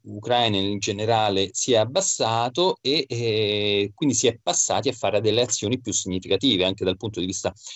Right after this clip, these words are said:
politico più che militare. E mi riferisco proprio, eh, alcuni giorni fa all'uccisione, eh, da parte di partigiani antifascisti nella città di Odessa del leader di,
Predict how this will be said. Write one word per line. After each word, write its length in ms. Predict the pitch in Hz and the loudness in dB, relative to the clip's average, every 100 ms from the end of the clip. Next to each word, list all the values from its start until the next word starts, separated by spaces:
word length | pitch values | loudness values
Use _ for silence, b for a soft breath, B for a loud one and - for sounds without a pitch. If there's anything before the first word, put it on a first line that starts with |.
| B _ _ _ | B _ _ _
politico 540 | 147 127 175 104 - | 4 6 6 2 0
più 160 | - 101 | -4 0
che 80 | 98 | 0
militare. 520 | 92 92 95 87 98 | 2 0 2 2 2
E 40 | |
mi 100 | 151 | 2
riferisco 640 | 175 190 214 127 - 92 - _ _ _ _ - - | 2 2 0 0 0 -4 -4 _ _ _ _ -20 -18
proprio, 360 | - 104 92 101 | -4 0 0 -2
eh, 640 | 101 98 90 87 87 87 90 104 | -2 0 0 0 -2 -4 -8 -8
alcuni 340 | 104 - 123 | -8 2 2
giorni 320 | 110 127 175 | 4 2 2
fa 180 | 185 113 117 B B | 2 0 -2 B B
all'uccisione, 1000 | - 113 123 - 127 160 147 117 92 92 - | -2 0 0 0 2 4 6 6 4 2 -2
eh, 180 | 98 | -6
da 120 | 90 92 | -6 -2
parte 260 | 101 - | -2 -2
di 60 | 95 | -4
partigiani 640 | 95 - 98 95 107 101 | -4 -4 -6 0 2 2
antifascisti 1040 | 98 104 160 196 - 117 113 113 - - 147 | -2 -4 2 2 2 -2 -2 -4 -6 2 4
nella 220 | 104 92 | 4 2
città 260 | - - 123 | 0 0 0
di 120 | 139 | 0
Odessa 540 | 143 110 113 - 143 139 B B | 2 0 0 -2 -6 -6 B B
del 220 | - 117 | -2 2
leader 400 | 123 127 135 120 | 2 4 4 2
di, 160 | 110 117 | 0 -2